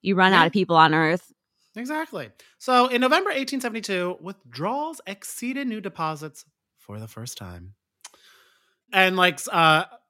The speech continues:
Speaker 2: a source was saying also because, like, a Ponzi scheme, like we were talking about, grows exponentially, this much must always occur at some point.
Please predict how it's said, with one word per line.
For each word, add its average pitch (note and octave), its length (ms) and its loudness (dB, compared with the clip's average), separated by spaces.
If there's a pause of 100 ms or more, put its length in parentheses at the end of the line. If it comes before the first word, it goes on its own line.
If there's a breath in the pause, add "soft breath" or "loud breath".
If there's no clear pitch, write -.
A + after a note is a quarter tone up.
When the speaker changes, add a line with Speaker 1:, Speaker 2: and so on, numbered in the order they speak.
Speaker 2:
a D3+ 140 -10
source C#3 300 -10
was C3+ 140 -14
saying C3 220 -8
also B2 220 -10
because, B2+ 220 -12
like, B2 100 -12
a A#2+ 40 -12
Ponzi B2 280 -10
scheme, A#2+ 260 -16 (160)
like B2 140 -12
we A#2+ 80 -12
were A#2 160 -16 (260)
talking B3 240 2
about, A3 200 2
grows C4+ 260 2
exponentially, D#3 600 -6
this C#3+ 180 -10
much C3+ 220 -12 (380)
must B3 400 0
always C#4 580 0
occur G3+ 400 -4
at E3+ 220 -10
some B2+ 240 -12 (120)
point. B3 440 -8